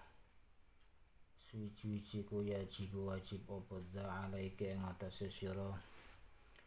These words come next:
Li ikhwatiki maring pira-pira dulur lanang sira wa akhwatik lan pira-pira dulur wadon sira.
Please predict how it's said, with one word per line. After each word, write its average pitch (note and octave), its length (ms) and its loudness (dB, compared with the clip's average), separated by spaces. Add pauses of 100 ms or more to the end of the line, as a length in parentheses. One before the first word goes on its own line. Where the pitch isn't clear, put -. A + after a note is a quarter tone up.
(480)
Li G#2+ 240 0
ikhwatiki A2+ 1040 8
maring A2 480 10
pira-pira G#2+ 720 10
dulur G2+ 320 6
lanang G2+ 320 8
sira G#2 320 4
wa G2+ 240 6
akhwatik G2+ 640 0
lan G2 240 4
pira-pira F#2+ 720 2
dulur F#2 240 2
wadon F#2 400 0
sira. F2 320 -2